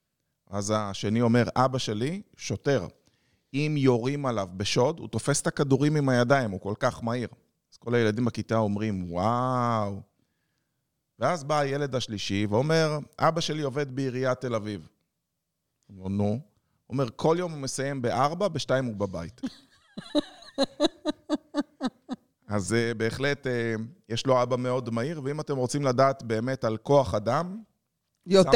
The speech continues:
Speaker 1: שמתי לכם,
Speaker 2: ברצינות,
Speaker 1: כן,
Speaker 2: בלי
Speaker 1: שמתי
Speaker 2: בדיחות.
Speaker 1: לכם את הקישור, <laughs> ואני אשים אותו שוב, ובאמת שאתם מוזמנים לגלות, כוח אדם זה לא סיוט, זה משהו שאמור לעזור לכם, ואמור לגרום לכם באמת ליותר רווח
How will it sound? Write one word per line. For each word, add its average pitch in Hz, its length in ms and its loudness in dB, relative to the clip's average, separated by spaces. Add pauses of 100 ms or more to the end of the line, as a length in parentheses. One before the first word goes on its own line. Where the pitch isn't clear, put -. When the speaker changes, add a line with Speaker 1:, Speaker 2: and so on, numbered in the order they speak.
(100)
Speaker 1:
שמתי 220 80 6
לכם, 214 180 8
Speaker 2:
ברצינות, 208 540 8
Speaker 1:
כן, - 80 -6
Speaker 2:
בלי 208 160 8
Speaker 1:
שמתי 190 120 2
Speaker 2:
בדיחות. 180 260 8
Speaker 1:
לכם 151 280 2
את - 120 -2
הקישור, 151 600 2 (200)
<laughs> - 320 -20
ואני 117 160 -2
אשים 151 220 -2
אותו 151 200 -2
שוב, 135 360 4 (200)
ובאמת 107 540 2
שאתם 135 260 0
מוזמנים 117 480 2
לגלות, 123 680 0 (220)
כוח 127 220 -2
אדם 120 200 -4
זה 110 120 -4
לא 120 100 -2
סיוט, 107 360 -6
זה 98 80 -4
משהו 120 220 -2
שאמור 120 340 0
לעזור 110 460 2
לכם, 123 320 0 (720)
ואמור 127 340 2
לגרום 120 420 2
לכם 117 320 -2
באמת 110 460 0 (560)
ליותר 110 580 2
רווח 139 380 -2